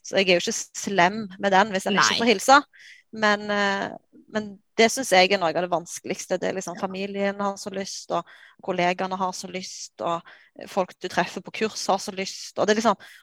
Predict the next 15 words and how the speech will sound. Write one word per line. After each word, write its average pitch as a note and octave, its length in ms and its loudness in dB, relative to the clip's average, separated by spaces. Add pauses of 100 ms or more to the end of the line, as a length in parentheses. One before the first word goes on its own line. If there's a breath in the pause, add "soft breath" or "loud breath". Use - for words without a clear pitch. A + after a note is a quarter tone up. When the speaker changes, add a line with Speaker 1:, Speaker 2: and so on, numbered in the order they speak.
Speaker 1:
og A3 80 -12
så A#3 120 -4
blir G3 360 0
det G#3+ 140 4
ganske F#3 220 -6
mange G3 200 -2
mennesker G3 600 2
egentlig G3+ 340 -2
etter - 200 -6
hvert. - 140 0
Speaker 2:
Ja, F#3+ 200 8
ja, F3+ 180 4 (100)
ja, F3+ 80 2
selvfølgelig. F#3 840 0
Barn G#3 580 4